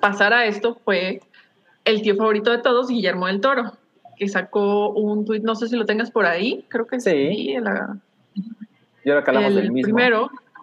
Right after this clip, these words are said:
Speaker 1: sí, de que la sistemática destrucción del cine mexicano y sus instituciones, lo que llevó décadas construir, ha sido brutal. Sorimos el sexenio de López Portillo, eso no tiene precedentes.
Speaker 2: Ujú.
Speaker 1: Y a partir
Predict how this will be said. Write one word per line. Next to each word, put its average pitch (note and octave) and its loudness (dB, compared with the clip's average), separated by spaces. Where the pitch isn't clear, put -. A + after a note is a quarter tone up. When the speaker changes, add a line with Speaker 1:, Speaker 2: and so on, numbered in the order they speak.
Speaker 1:
sí, A3+ 2
de G3 2
que G#3 2
la G3+ 4
sistemática G3+ 0
destrucción A3 -2
del G#3+ 0
cine G#3 -2
mexicano A3+ 0
y G#3 0
sus G3 -4
instituciones, G3+ -2
lo G3 -2
que G3 -8
llevó F#3 0
décadas G3 0
construir, A#3+ -4
ha G3 0
sido G3 2
brutal. A3 0
Sorimos G3+ 0
el A3+ 0
sexenio G#3+ 0
de G#3 2
López G3 -2
Portillo, G#3 -4
eso G3 -8
no G3 -2
tiene F#3+ -4
precedentes. F#3 -8
Speaker 2:
Ujú. G#3 -12
Speaker 1:
Y B3 4
a G#3+ 2
partir G#3+ 2